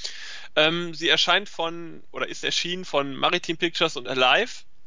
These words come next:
die ja durchaus auch mal ein bisschen, bisschen viel Quatsch veröffentlichen. Ähm,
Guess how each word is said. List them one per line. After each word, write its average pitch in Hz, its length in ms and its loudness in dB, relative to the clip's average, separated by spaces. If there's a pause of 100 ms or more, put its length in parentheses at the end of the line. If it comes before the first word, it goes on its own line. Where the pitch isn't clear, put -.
(1040)
die 139 100 -6
ja 131 100 2
durchaus 143 480 -2
auch 117 140 -4
mal 139 160 2
ein 131 100 -6
bisschen, 131 560 -6 (340)
bisschen - 240 0
viel - 200 0
Quatsch - 440 4
veröffentlichen. 147 640 -2 (560)
Ähm, 143 460 4